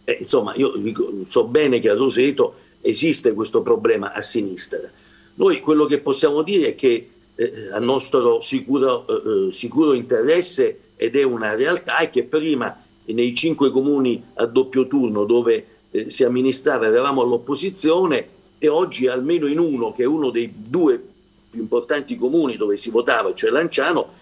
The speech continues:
invece abbiamo vinto e c'è un sindaco nostro. La seconda questione è che quest'anno, eh, rispetto al passato, abbiamo dimostrato di avere avuto una capacità di tenere unita la coalizione, che è un aspetto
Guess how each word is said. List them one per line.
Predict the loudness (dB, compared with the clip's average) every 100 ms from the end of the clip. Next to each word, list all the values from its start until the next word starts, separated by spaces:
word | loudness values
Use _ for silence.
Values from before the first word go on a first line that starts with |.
| _
invece | -2 0 0
abbiamo | 0 2 0
vinto | 2 0 2 0
e |
c'è | 0 -2
un | -2
sindaco | -2 0 0 0
nostro. | 0 0 -2 -4 -6 -6 -18 -20 -10 -2
La | 0
seconda | 2 2 4 4
questione | 4 2 2 2 2 2 0
è |
che | 2 0 0 -12 _ _ _
quest'anno, | 0 0 2 2 2 2 2 0 -6 -20 _
eh, | -4 -4 -2
rispetto | -4 2 2 2 0
al | 0 2
passato, | 0 2 2 2 2 2 2
abbiamo | 2 2 2 2
dimostrato | 0 0 -2 -2 0 0 -2 -6 _ _
di | 0
avere | 2 2
avuto | 0 0 -4
una | -4 -2
capacità | -2 0 0 0 0 0
di | 0 -2
tenere | -2 0 2
unita | 2 0 2 0
la | 0
coalizione, | 0 -2 -2 0 0 0 -6
che | -4
è | -2
un | 0
aspetto | -2 0 0 0 2 2 0